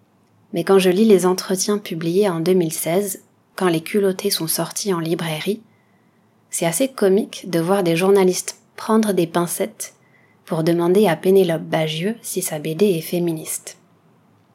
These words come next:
Prendre des pincettes, dans ce contexte précis, ça veut dire faire très attention dans sa manière de dire quelque chose à quelqu'un.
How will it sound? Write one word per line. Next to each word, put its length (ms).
Prendre 380
des 140
pincettes, 720
dans 120
ce 120
contexte 580
précis, 460
ça 220
veut 140
dire 440
faire 520
très 280
attention 640
dans 280
sa 220
manière 640
de 140
dire 280
quelque 360
chose 380
à 120
quelqu'un. 400